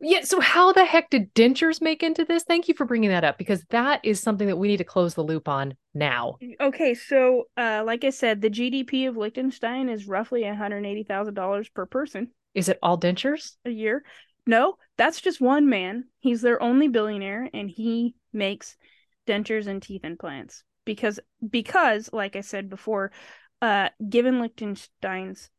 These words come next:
Speaker 2: size, natural resources aren't
Speaker 1: Plentiful.
Speaker 2: plentiful, right? So their export business, uh, had to rely elsewhere. And this individual, which unfortunately I thought I had his name in my notes, but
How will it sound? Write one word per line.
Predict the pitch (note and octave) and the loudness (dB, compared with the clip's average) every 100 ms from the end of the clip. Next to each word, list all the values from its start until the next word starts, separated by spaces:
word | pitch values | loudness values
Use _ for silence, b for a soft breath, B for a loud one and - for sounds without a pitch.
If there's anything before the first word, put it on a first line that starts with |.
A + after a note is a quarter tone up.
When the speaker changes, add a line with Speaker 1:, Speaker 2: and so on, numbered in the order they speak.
| _ _ | _ _
Speaker 2:
size, | - G#3+ F3+ G3+ D4+ F4 C#4 | -12 -10 -8 -6 -6 -6 -4
natural | A3 F3+ E3+ G#3 F3+ | -4 -4 -6 -8 -8
resources | F#3 A3 A#3 G#3+ G3+ - F3+ - G3 - | -6 -6 -8 -10 -10 -10 -10 -10 -12 -10
aren't | G#3 F#3 F3+ - - - b b _ _ _ _ _ _ _ _ _ _ _ - | -6 -6 -6 -10 -18 -20 b b _ _ _ _ _ _ _ _ _ _ _ -2
Speaker 1:
Plentiful. | A3+ G#3+ F3 D3 G3+ - _ _ _ _ _ _ _ _ _ | 0 0 0 0 0 -4 _ _ _ _ _ _ _ _ _
Speaker 2:
plentiful, | A#3 G#3 - F3+ F3 G#3+ | -2 -2 -6 -10 -8 -2
right? | F#3+ G3 - | -2 -2 -6
So | - A3+ G#3 | -2 0 2
their | G3+ G3 F#3+ - | 0 0 -2 -4
export | B3 - - B3 G3+ | -8 -10 -2 0 0
business, | G#3 G3+ G3+ F#3+ - - | -4 -4 -6 -6 -12 -10
uh, | A#3+ G#3 F#3+ | -6 -6 -6
had | F#3+ G3 F#3+ - - | -6 -6 -8 -16 -14
to | G#3 G3 F#3 F#3 | -10 -10 -10 -12
rely | F#3+ F#3 F#3 F3 - | -10 -6 -4 -4 -2
elsewhere. | A#3+ G4 - A#3 G3 F3+ G3 B B B B - | 0 0 0 -4 -2 -2 -4 B B B B -4
And | G#3+ G3+ | -2 0
this | A3 C4 - | 0 0 -2
individual, | B3 G#3+ A#3 C4 G#3+ G3 | -2 0 0 0 0 -2
which | G3 G3 - | -2 -4 -6
unfortunately | A3 - F4 E4 C4+ A3 | -8 -4 -4 0 0 0
I | |
thought | G3+ C4 | 0 2
I | A#3 | 2
had | A3 A3+ | 0 0
his | A3+ G3+ | 0 -2
name | G3 G#3+ G#3+ | -4 -4 -4
in | G3 | -4
my | F3+ | -4
notes, | G3 G#3+ - - | 0 0 -2 -6
but | F#3 F3+ | -8 -6